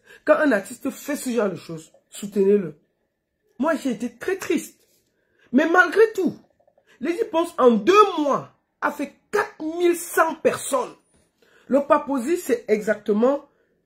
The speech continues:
cinq mille quatre cents personnes. On peut pousser à six mille, mais c'est cinq mille quatre cents personnes, officiellement. Lady Ponce, en moins de deux mois, a fait quatre mille cent personnes. Quatre mille cent personnes. Et ce n'était pas les billets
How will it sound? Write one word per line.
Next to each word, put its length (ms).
cinq 380
mille 380
quatre 200
cents 260
personnes. 480
On 100
peut 180
pousser 260
à 40
six 200
mille, 240
mais 140
c'est 140
cinq 260
mille 280
quatre 200
cents 140
personnes, 400
officiellement. 680
Lady 280
Ponce, 300
en 100
moins 320
de 100
deux 260
mois, 340
a 80
fait 340
quatre 220
mille 220
cent 260
personnes. 480
Quatre 300
mille 200
cent 220
personnes. 300
Et 80
ce 100
n'était 180
pas 140
les 120
billets 400